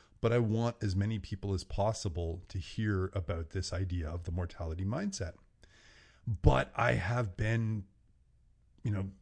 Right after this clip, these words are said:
shooting myself in the foot. I've been just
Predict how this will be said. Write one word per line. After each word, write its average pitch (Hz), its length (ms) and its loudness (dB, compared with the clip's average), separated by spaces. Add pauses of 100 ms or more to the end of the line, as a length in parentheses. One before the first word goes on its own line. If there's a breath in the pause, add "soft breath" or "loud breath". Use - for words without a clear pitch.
(240)
shooting 117 260 -2
myself 110 300 0
in 113 60 0
the 101 60 2
foot. - 320 -6 (320)
I've 101 220 0
been 104 380 2 (1200 soft breath)
just 123 220 0